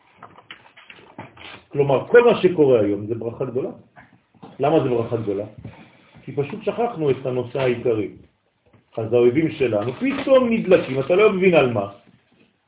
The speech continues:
אבל הם נדלקים כי זה הזמן, כי הגענו לשנת תשע"ו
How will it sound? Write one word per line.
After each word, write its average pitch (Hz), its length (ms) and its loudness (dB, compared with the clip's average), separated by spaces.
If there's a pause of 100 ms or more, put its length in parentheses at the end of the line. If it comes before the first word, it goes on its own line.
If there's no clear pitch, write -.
(1200)
אבל 107 220 -6
הם 107 260 -6 (480)
נדלקים 110 640 -6
כי 113 160 -12
זה 104 180 0
הזמן, 160 560 -6
כי 117 160 -12
הגענו 147 380 -2
לשנת 127 500 -8
תשע"ו 107 920 -10